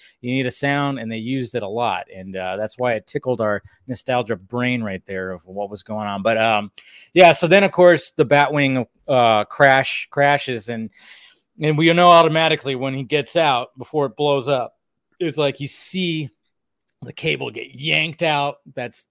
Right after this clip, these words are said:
you know, obviously charging his, his headpiece that he's using to see. And you're like, "Oh,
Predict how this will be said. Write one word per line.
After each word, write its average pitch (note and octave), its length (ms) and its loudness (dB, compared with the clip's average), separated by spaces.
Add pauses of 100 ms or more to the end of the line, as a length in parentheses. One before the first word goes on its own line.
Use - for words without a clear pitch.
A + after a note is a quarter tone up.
you C#3+ 120 -10
know, A2 160 -10
obviously A#2+ 500 -10
charging A2+ 560 -6
his, G#2 280 -14 (680)
his D3 160 -8
headpiece D3 640 -4
that B2 160 -4
he's A#2 160 -12
using C3+ 260 -6
to A2+ 80 -10
see. E3+ 440 0 (520)
And C3+ 80 -6
you're C#3 100 -2
like, C3+ 200 -2
"Oh, G#3 160 6